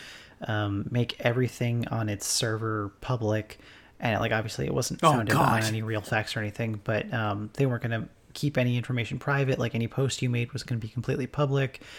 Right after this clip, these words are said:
Speaker 1: You couldn't change the privacy settings at all. And I, maybe, maybe it's because I've never had to think about that, because I've,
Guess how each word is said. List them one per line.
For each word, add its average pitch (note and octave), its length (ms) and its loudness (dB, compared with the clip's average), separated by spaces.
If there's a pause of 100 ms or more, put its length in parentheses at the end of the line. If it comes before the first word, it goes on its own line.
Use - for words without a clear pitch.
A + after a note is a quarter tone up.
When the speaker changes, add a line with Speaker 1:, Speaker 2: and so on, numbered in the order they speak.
(260)
Speaker 1:
You C3+ 100 -12
couldn't B2 200 2
change A#2 240 0
the A#2+ 80 -4
privacy A#2+ 380 -2
settings A#2 340 0
at A2 60 -4
all. A2+ 280 0 (400)
And G#2 500 2 (320)
I, - 140 0 (240)
maybe, D#3+ 720 0 (360)
maybe E3+ 220 4
it's E3+ 100 -2
because C3 220 2
I've A#2 120 2
never A#2 260 2
had A2+ 140 0
to D#3 60 -8
think - 240 -4
about A#2 220 -2
that, A2 240 -2
because - 220 -4
I've, A2 280 0